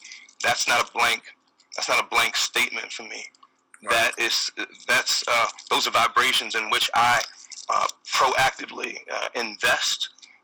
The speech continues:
Speaker 1: um, uh, uh, and it's, it's, it's how I choose to, to, to, to feel as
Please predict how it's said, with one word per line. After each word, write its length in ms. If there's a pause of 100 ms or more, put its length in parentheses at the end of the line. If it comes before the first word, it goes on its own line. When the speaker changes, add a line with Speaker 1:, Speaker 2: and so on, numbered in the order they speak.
(140)
Speaker 1:
um, 380 (760)
uh, 320 (200)
uh, 40 (1080)
and 140
it's, 260
it's, 200
it's 120
how 200
I 140
choose 680 (280)
to, 140 (180)
to, 200
to, 220
to 120
feel 500 (100)
as 180